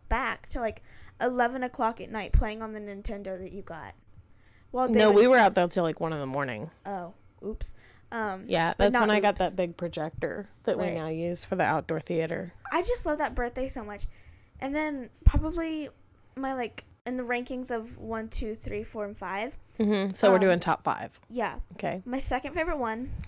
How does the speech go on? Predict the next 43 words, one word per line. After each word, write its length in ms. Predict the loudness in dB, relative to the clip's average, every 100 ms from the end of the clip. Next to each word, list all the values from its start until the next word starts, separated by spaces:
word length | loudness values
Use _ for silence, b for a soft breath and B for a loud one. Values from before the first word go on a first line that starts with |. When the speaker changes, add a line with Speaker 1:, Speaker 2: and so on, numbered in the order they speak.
| -10
Speaker 1:
was 160 | -8 -6
my 100 | -6
seventh 420 | -6 -8 -8 -10
one. 300 | -12 -14 -18 -20 -20 b b b b -2
I 380 | 2 4 2 -4
loved 500 | -8 -2 -2 -2 -4
that 260 | -4 -4 -6
fairy 400 | -6 -4 -4 -4
birthday 460 | -4 -4 -6 -6
party 460 | -4 -4 -4 -8 -10 b b
so 420 | -6 0 2 2
much. 320 | -2 -6 -6 -8
And 140 | 2
by 180 | 2 2
the 100 | -4
way, 160 | -6 -6
when 140 | -6
I'm 140 | -10 -8
turning 300 | -8 -8 -4
seventeen, 560 | -4 -2 -2 -2 -6 -12 b b
we're 80 | -6
having 280 | -4 -4 -6
another 320 | -6 -6 -4
fairy 260 | -4 -2 0
birthday 320 | 0 0 -2
party 300 | 0 -2 -8
because 420 | -10 -6 -4 -4
we 100 | -2
already 200 | -4 -2
have 200 | -2 -2
the 60 | -4
seven. 400 | -6 -6 -14 -18 b b b b -20 -8
Um, 140 | -4 4
Speaker 2:
Do 180 | 6
we? 320 | 6 2 -2 -6 -20 -20
Speaker 1:
Yeah, 140 | -16 -10
Speaker 2:
Is 180 | -4 2
Speaker 1:
we 60 |
Speaker 2:
it 20 |
Speaker 1:
s- 40 | 2
Speaker 2:
in 60 |
the 140 | 2 2
attic? 320 | 0 -2